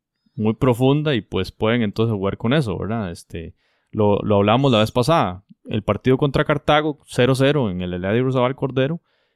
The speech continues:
¿cuánto le significó a, al Herediano el, la dosificación, verdad? Tuvo que pagar dos puntos, ¿verdad? Como castigo.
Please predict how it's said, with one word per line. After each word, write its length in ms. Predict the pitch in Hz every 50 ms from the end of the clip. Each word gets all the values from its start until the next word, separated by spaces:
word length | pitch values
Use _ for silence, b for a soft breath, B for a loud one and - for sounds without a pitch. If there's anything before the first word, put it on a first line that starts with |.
| _ _ _
¿cuánto 320 | - 113 113 117 - 143
le 120 | 135 123
significó 920 | 107 107 101 98 95 90 98 90 - - 113 120 123 113 92 85 87 - _ _
a, 360 | - - 98 92 90 90 87
al 240 | - - 95 95 95
Herediano 640 | 95 92 95 95 98 101 107 117 127 120 101 90 - -
el, 280 | - 101 92 95 95
la 140 | - 104 101
dosificación, 720 | 101 101 95 98 101 - 95 - - - - 147 160 139
verdad? 260 | 107 98 104 135 127 - _ _ _ _ _
Tuvo 300 | - 107 110 117 131 131
que 520 | - - 127 117 110 101 95 95 92 90 -
pagar 320 | - 107 104 101 110 113 117
dos 160 | 110 110 -
puntos, 560 | - - 143 156 143 - 139 - - - - -
¿verdad? 240 | - - - 107 110
Como 180 | - 101 92 90
castigo. 480 | - - - - 135 139 135 123 117